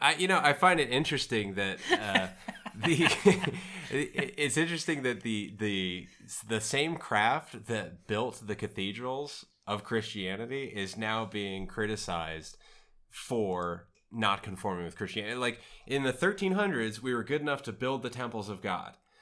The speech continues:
Speaker 1: But in the twentieth and twenty-first century, we're not good enough to sit in those sa-, very same halls that we had a hand in building, because we believe in building things and not just believing in things.
Speaker 2: All right, so let's get on to our next point, which is,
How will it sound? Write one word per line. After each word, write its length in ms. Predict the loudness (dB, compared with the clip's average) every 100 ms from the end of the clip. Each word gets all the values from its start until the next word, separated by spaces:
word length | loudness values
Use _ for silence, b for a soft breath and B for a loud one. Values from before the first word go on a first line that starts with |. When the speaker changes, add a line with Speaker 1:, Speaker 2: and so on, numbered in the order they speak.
| b b _ _
Speaker 1:
But 280 | 2 2 0 -4
in 180 | -2
the 380 | 0 0 0 -4 -10
twentieth 500 | -6 -2 0 0 -2
and 100 | -6
twenty-first 460 | -4 -4 -2 -4 -4
century, 340 | -4 -4 -6
we're 140 | -6 -4
not 240 | -2 -2
good 120 | -4
enough 220 | -4 -4 -6
to 120 | -10
sit 300 | -6 -4 -4
in 100 | -6
those 220 | -8 -8
sa-, 140 | -8 -10
very 220 | -8 -6 -6
same 220 | -6 -10
halls 320 | -8 -8 -8
that 120 | -10
we 140 | -6 -6
had 140 | -6
a 40 | -10
hand 240 | -12 -14
in 80 | -16 -14
building, 300 | -14 -16 -20 _ b b
because 280 | -6 -4 -2
we 120 | -2
believe 320 | 0 0 -2
in 100 | -4
building 400 | -4 -2 -2 -4
things 400 | -10 -14 -16 -18 -14
and 120 | -12
not 200 | -10 -10
just 220 | -10 -12 -10
believing 420 | -8 -8 -10 -14
in 120 | -18
things. 280 | -20 -20 _ _ -2
Speaker 2:
All 180 | 6 8
right, 180 | 8 6
so 100 | 4
let's 160 | 4
get 160 | 4 2
on 120 | 2
to 120 | 4
our 120 | 4
next 320 | 4 2 2 -4
point, 320 | -6 -6 -4
which 260 | -4 -2
is, 300 | -2 -2 -4